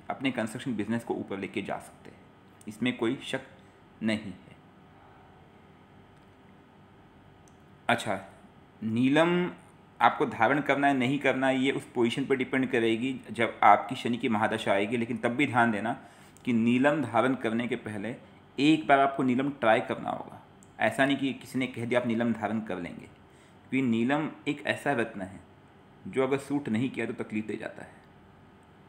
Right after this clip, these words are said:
तो नीलम धारण करने के पहले आप उसे पहले तकिए के नीचे रख के पूजा पाठ करके पन्द्रह दिन तक आजमाएंगे, उसके बाद ही धारण करेंगे भविष्य में, अगर आप किसी ने कहा भी नीलम धारण करना है तो।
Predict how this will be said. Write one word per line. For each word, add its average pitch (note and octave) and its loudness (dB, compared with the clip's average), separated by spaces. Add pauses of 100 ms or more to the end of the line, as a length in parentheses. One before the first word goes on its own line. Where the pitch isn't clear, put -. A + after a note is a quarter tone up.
(320)
तो A2+ -6
नीलम B2 0
धारण A#2 0
करने A#2 -2
के A2+ -2
पहले A2 -4 (480)
आप A#2 4
उसे G#2+ -4
पहले A2+ -2
तकिए A2 0
के A2 -4
नीचे G#2 -2
रख C3 -2 (100)
के C#3 0 (580)
पूजा G#2+ 2
पाठ G#2 2
करके B2+ 0 (680)
पन्द्रह A#2 6
दिन B2 2
तक A#2 -2
आजमाएंगे, A2 2 (180)
उसके A#2+ -2
बाद G#2 4
ही A#2+ 2
धारण G#2+ 0
करेंगे F#2 -4
भविष्य F#2+ -6
में, G#2 -4
अगर G2 -2
आप - 0
किसी - -8
ने A2 -2
कहा A#2 2
भी B2 0
नीलम A2 2
धारण F2+ -8
करना - -12
है - -20
तो। - -20